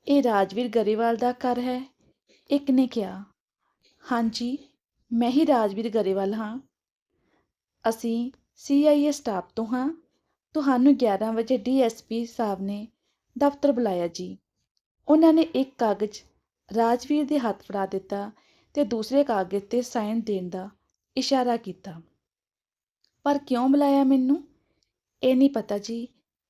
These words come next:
ਇੰਨਾ ਕਹਿ ਕੇ ਪੁਲਿਸ ਵਾਲੇ ਸਾਈਨ ਕਰਾ ਕੇ ਚਲੇ ਗਏ।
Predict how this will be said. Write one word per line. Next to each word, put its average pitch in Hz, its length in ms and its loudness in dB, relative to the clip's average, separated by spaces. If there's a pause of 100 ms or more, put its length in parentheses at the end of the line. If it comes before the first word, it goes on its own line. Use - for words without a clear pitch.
(140)
ਇੰਨਾ 294 260 6
ਕਹਿ 262 200 0
ਕੇ 233 160 -6
ਪੁਲਿਸ 220 340 -8
ਵਾਲੇ 202 320 -8 (460)
ਸਾਈਨ 262 320 2
ਕਰਾ 214 240 -2
ਕੇ 226 180 -6
ਚਲੇ 240 320 0
ਗਏ। 170 200 -10